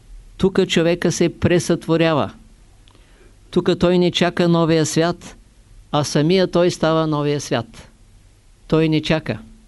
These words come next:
ни-, никакво бъдеще. Той отсега живее в Бога, а това е по-дълбоко от бъдещето. И учителя казва: „Само в тесния път се намира истинския живот. И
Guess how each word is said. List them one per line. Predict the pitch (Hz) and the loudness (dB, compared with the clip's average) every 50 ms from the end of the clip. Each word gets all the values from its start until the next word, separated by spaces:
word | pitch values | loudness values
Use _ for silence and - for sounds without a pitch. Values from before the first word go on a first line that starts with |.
| - 185 277 370 - | -16 -14 -14 -8 -4
ни-, | 135 139 | -4 -2
никакво | 147 151 160 175 170 - 165 - - 156 | -2 -2 -2 -2 -2 -4 -4 -4 -4 -2
бъдеще. | 147 151 165 143 135 123 - - 131 113 110 - - - - - - - - - - - - - - - - _ - - - - | 0 0 0 0 0 -2 -2 -4 -6 -6 -6 -10 -18 -20 -20 -20 -20 -20 -20 -20 -20 -20 -20 -20 -20 -20 -20 _ -20 -20 -8 -4
Той | - 151 151 156 160 160 156 - - _ - | -2 0 0 0 0 -2 -6 -12 -18 _ -8
отсега | - 139 135 - - 139 120 135 143 156 160 165 143 - - - | -8 -8 -8 -6 -6 -4 -2 0 -2 -2 -4 -6 -12 -16 -14 -12
живее | 135 117 131 123 135 135 135 131 | -6 -4 -2 -2 0 0 0 -2
в | |
Бога, | 120 117 135 127 110 107 107 - - - - - - - | 0 -2 -2 -2 -2 -4 -6 -8 -12 -20 -20 -20 -18 -8
а | - 143 139 | -6 -6 -4
това | 135 - 135 135 139 | -4 -4 -2 -2 -2
е | 135 131 | -2 -2
по-дълбоко | 135 - 127 120 127 123 117 117 123 113 - | -2 -4 -2 0 0 0 0 -2 -4 -4 -6
от | 117 107 | -8 -8
бъдещето. | 101 101 95 - - - - - - - - - - - _ _ - - - - - - - - - - - - | -8 -10 -10 -10 -14 -18 -20 -20 -18 -18 -18 -18 -18 -20 _ _ -20 -20 -20 -20 -20 -20 -20 -20 -20 -20 -4 0
И | 160 165 | 2 2
учителя | 151 156 - 185 185 175 165 165 160 | 2 2 0 0 2 2 2 2 0
казва: | - 160 156 151 120 113 101 107 - - - - - - - - - - _ - - - | 0 0 0 0 0 -2 -4 -6 -6 -12 -20 -20 -20 -20 -20 -20 -20 -20 _ -20 -20 -18
„Само | - - - - 185 185 180 180 | -14 -4 -2 0 2 2 2 4
в | 175 170 170 - - | 4 4 2 2 2
тесния | - 190 190 185 - - 180 180 180 | 2 2 2 4 2 2 2 2 0
път | 185 180 180 180 - | 0 -2 -2 -2 -2
се | - 175 165 | -2 0 2
намира | 170 165 160 160 170 170 165 160 165 165 165 151 - - - - - - _ _ - - - - | 2 4 4 4 4 4 2 2 2 0 -2 -4 -8 -12 -20 -20 -20 -20 _ _ -20 -20 -10 -2
истинския | - 160 165 - - - 156 156 147 - - 160 156 151 | -2 -2 -2 0 0 0 0 0 -2 -2 0 2 2 2
живот. | 131 143 151 151 127 - - - - - - _ - - - - - _ _ _ - - - - - - - - - - - - - - | 2 2 2 2 0 -2 -6 -14 -20 -20 -20 _ -20 -20 -20 -20 -20 _ _ _ -20 -20 -20 -20 -20 -20 -20 -20 -20 -20 -20 -12 -4 -2
И | 131 135 | -2 -2